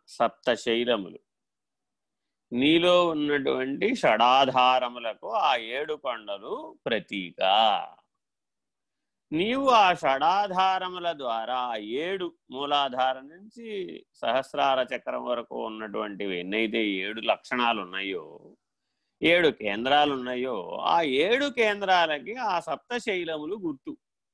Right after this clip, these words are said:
నువ్వు ఒక్కొక్క కొండ దాటుతూ వెళ్లే కొద్దీ కూడా ఒక్కొక్క కేంద్రాన్ని దాటుతూ వెళ్ళిపోతావు. తెలిసిన వాడికి,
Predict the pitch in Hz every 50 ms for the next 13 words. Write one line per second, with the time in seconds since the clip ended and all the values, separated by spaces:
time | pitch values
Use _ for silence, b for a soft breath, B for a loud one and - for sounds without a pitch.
0 | _ _ _ _ _ _ _ _ _ _ _ _ _ _ _ _ _ _ _ _
1 | _ _ _ _ - 175 185 180 165 156 156 - 240 240 233 240 254 240 - 233
2 | 233 233 233 233 233 226 196 190 196 214 220 240 202 240 226 214 208 202 208 214
3 | 220 220 208 190 208 202 190 185 226 226 220 220 220 240 262 240 208 196 190 220
4 | 220 - 226 214 185 202 202 190 202 208 202 202 202 202 196 180 175 175 180 175
5 | 175 - 190 175 170 160 170 160 165 160 - - - - _ _ _ _ _ _
6 | _ _ _ _ _ _ _ _ _ _ _ 131 135 139 175 175 - 190 160 156
7 | 151 135 123 117 107 95 90 - - -